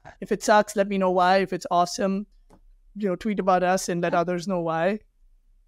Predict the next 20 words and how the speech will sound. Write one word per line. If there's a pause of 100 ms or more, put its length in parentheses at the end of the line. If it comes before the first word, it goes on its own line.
(100)
You
can
also
let
others
know
if
it
sucks. (640)
But
yeah, (560)
the
biggest
thing
for
me
through
startup
life
is